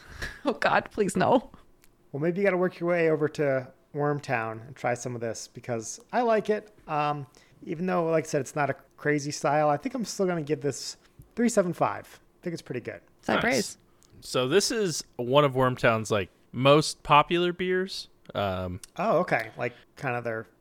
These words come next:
Speaker 2: their winter
Speaker 3: I
Speaker 2: seasonal that everybody gets, what they're known for.
Speaker 3: Yeah. There's eleven thousand six hundred forty-two check-ins.
Speaker 2: Wow.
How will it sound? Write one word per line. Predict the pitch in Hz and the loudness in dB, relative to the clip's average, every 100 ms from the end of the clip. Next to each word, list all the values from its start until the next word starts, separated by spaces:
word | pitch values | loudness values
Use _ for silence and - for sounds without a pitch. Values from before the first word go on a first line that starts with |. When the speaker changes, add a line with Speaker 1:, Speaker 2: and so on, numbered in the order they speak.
| _ | _
Speaker 2:
their | 123 | -6
winter | 123 127 | -6 -4
Speaker 3:
I | 147 | -2
Speaker 2:
seasonal | 139 117 127 | -2 -4 -6
that | 120 120 | -4 -4
everybody | 120 120 117 | -4 -6 -6
gets, | 120 117 - - - - | -4 -6 -8 -14 -16 -12
what | 120 | -10
they're | 123 | -10
known | 117 113 | -8 0
for. | |
Speaker 3:
Yeah. | 156 135 101 87 82 87 - - | 2 4 4 4 2 -2 -6 2
There's | 175 185 | 4 4
eleven | 180 202 214 208 | 6 6 6 0
thousand | 196 160 151 143 139 | 6 8 8 4 -2
six | - 139 - | -2 -4 -2
hundred | 131 117 104 | -2 -2 -2
forty-two | 120 107 92 101 | 0 0 -4 -12
check-ins. | - 92 - - - - - - _ - | -6 -6 -6 -16 -16 -14 -14 -16 _ -8
Speaker 2:
Wow. | 117 202 220 | -2 -2 -2